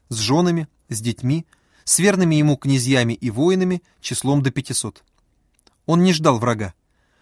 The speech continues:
Бодрый Воейков шел день и ночь, кинув обоз, имел лазутчиков, хватал неприятельских и двадцатого августа пред восходом солнца напал на укрепленный стан ханский.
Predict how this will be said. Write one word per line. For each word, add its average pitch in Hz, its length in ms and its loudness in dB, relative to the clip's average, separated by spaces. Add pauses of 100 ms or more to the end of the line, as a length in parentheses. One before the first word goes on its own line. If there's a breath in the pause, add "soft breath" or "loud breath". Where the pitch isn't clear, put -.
(200)
Бодрый 147 360 2
Воейков 143 520 2
шел 143 240 -2
день 123 240 2
и 117 40 0
ночь, 165 400 -2
кинув 131 320 -2
обоз, 123 400 -2 (340 soft breath)
имел 214 280 4
лазутчиков, 135 760 0 (240)
хватал 151 440 4
неприятельских 120 840 -4 (300)
и 156 80 0
двадцатого 147 600 2
августа 127 460 2
пред 123 240 -2
восходом 127 480 -2
солнца 180 460 -2 (160 soft breath)
напал 160 440 2
на 165 100 0
укрепленный 131 640 -2
стан 117 280 -4
ханский. 110 520 -10